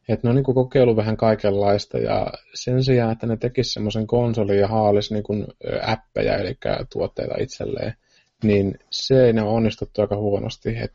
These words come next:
jos miettii tota nykyistä tarjontaa, mikä niinku tää ei, no, yllättävän paljon mielenkiintoisia pelejä,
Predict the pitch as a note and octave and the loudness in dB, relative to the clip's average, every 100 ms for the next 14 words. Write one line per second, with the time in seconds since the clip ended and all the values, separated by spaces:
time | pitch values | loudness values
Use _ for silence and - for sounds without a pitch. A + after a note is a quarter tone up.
0 | - - A2+ A2+ - G#2+ G#2 G#2+ G#2 A2 | -8 -6 -2 -4 0 0 0 -2 -2 -6
1 | - - G#2+ G#2 G2+ A2 A2 A2+ G#2 G2+ | -4 0 2 2 -2 -6 -8 -6 -4 -4
2 | - A2 G#2 G#2+ - - B2 _ _ - | -2 2 4 2 0 -10 -10 _ _ -20
3 | - _ _ _ _ D3+ G3 F#3+ C#3 A#2+ | -20 _ _ _ _ 2 2 4 2 4
4 | C3+ C#3+ C#3 A2+ A2+ A#2 A2+ G#2 G#2 A2 | 4 6 6 6 4 4 4 2 2 0
5 | - G#2 G2+ C3+ | 2 2 4 4